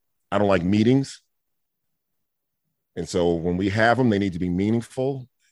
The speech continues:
And so I'm, I'm willing to cut through all the stuff to make,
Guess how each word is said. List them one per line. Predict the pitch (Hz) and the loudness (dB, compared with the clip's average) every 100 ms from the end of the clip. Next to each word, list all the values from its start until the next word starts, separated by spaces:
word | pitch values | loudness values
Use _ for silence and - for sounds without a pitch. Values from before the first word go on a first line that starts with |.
| _ | _
And | 85 78 | -14 -8
so | 82 - | -8 -6
I'm, | 78 98 98 101 _ _ _ _ _ - _ _ _ _ _ _ _ | -4 -2 -2 -4 _ _ _ _ _ -20 _ _ _ _ _ _ _
I'm | 87 104 | -2 0
willing | 107 104 | 2 0
to | 90 | -2
cut | - 113 - | -2 -4 -2
through | 98 95 | -6 -2
all | 95 | -2
the | 104 | -2
stuff | 104 - 120 113 - | -4 0 0 0 -4
to | 98 | -4
make, | 95 95 - | -2 -2 -6